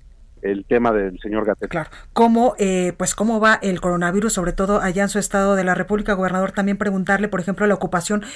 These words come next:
Speaker 2: hospitalaria, ¿cómo está? ¿Cómo estamos en los índices?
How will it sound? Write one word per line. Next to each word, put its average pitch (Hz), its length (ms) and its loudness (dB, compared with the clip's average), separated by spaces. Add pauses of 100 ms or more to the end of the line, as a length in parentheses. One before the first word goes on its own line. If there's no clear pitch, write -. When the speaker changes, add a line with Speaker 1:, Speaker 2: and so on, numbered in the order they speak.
(160)
Speaker 2:
hospitalaria, 202 720 2
¿cómo 208 220 2
está? 220 400 2
¿Cómo 226 180 2
estamos 220 380 0
en 190 80 0
los 180 240 0
índices? 233 500 2